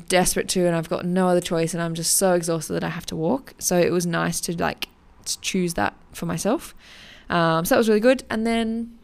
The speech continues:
yeah, coming down that downhill rocky section was super fun. I love that. Um, I can't imagine doing it after doing a hundred miles though. Like, it just is so technical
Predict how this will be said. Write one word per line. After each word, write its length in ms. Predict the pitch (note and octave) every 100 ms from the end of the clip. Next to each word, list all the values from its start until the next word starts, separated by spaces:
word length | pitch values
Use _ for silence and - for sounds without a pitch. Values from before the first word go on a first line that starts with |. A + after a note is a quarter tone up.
| - _ _ - _ - -
yeah, 200 | G#3 -
coming 200 | G#3 G3+
down 200 | G3 F#3+
that 160 | F3+
downhill 440 | F#3+ F#3 F#3 F#3 F3
rocky 240 | F3 F3
section 320 | - F3+ -
was 120 | E3+ E3
super 220 | F3+ E3+
fun. 280 | - E3 E3
I 100 | E3+
love 240 | E3+ E3+
that. 300 | D3 - - - - - - -
Um, 440 | F#3+ D#3+ D#3+ D#3+ -
I 80 | F3+
can't 380 | F3+ - G3+ G#3
imagine 500 | G3 F3+ F#3 F#3 F3
doing 240 | E3 E3
it 100 | E3 -
after 260 | D#3+ E3
doing 160 | F3 E3+
a 60 |
hundred 240 | D#3+ D#3+ D#3+
miles 320 | D#3 D#3 D#3
though. 140 | -
Like, 260 | - F3 - -
it 200 | - - _ -
just 360 | G3 E3+ - -
is 140 | F3
so 540 | - G#3 F3+ F3+ F3 E3+
technical 680 | - F3+ F3 - E3+ E3